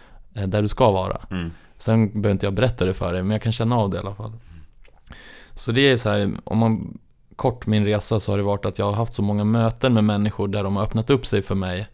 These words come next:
Speaker 1: för att jag har sett bakom fasaden.
Speaker 2: Mm.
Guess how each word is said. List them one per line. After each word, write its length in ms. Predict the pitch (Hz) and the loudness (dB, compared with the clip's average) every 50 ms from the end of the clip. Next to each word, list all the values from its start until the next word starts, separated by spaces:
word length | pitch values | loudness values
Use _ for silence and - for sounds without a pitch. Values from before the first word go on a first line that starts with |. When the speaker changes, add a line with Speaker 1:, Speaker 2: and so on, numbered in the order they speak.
| _ - - - - _ - | _ -20 -20 -20 -20 _ -6
Speaker 1:
för 120 | - 110 | -4 -4
att 80 | 101 - | 0 0
jag 60 | 101 | 0
har 60 | 98 | -2
sett 520 | 95 - - 117 117 - - - - - - - | 0 0 -2 -4 -4 -6 -16 -20 -20 -20 -18 -14
bakom 600 | - 95 107 104 104 - - 110 101 98 95 92 - | -6 -2 -2 -2 -2 0 0 0 0 0 -2 -4 -6
fasaden. 580 | - 110 98 - 135 113 101 90 90 90 - - - - | -6 -6 0 2 2 2 2 0 -4 -6 -8 -12 -14 -10
Speaker 2:
Mm. 200 | 104 95 87 78 | -8 -8 -8 -8